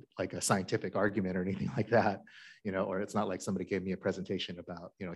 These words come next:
here is the evidence for the historical <laughs> reliability of the Bible, but it's just the message itself, right? Um, and I would say some of the key points of the message are, uh, one, that, you know, we are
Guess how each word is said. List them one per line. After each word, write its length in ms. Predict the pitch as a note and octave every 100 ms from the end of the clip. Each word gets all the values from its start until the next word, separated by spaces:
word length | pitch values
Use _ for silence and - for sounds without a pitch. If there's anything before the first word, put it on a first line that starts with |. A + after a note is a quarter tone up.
| -
here 240 | E3 D#3+
is 160 | G#2+ -
the 120 | F#2
evidence 380 | A#2 G#2 - -
for 140 | -
the 80 | F2
historical 920 | A#2 - - G#2+ G#2 - G2 F#2+ G2+ - - F#3
<laughs> 280 | C#3+ C3+
reliability 680 | G#2+ A2 A2 B2+ A#2+ B2 A#2+
of 80 | A#2
the 60 | F#2+
Bible, 320 | A2+ G2 F2+ F2
but 180 | F#2 - - - - - -
it's 200 | G#2 -
just 380 | A2+ G2 - -
the 80 |
message 300 | G2+ G2 F#2+ F#2
itself, 400 | - G2 E2+ - -
right? 280 | F2+ F2+ -
Um, 320 | G#2+ F2+ F2 F2+ _ _ _ _ _
and 240 | G#2+ F#2 G2+
I 60 | A2+
would 120 | F#2+
say 80 | G#2
some 160 | C3+
of 60 | A#2+
the 60 | G2+
key 200 | - G2+
points 360 | - G2 F#2+
of 80 | F2+
the 60 | F#2
message 540 | F#2 F2+ - F2+ E2+ -
are, 380 | F#2+ F2 F2 F2+ _ _ _ _ _
uh, 200 | G2 F2+
one, 600 | G2 G#2+ B2 G2+ G#2+ A#2+
that, 280 | G#2+ F2 E2+
you 100 | G2
know, 100 | E2+
we 380 | E2+ F2 F2 F2+ - _ -
are 380 | F#2 F2+ E2+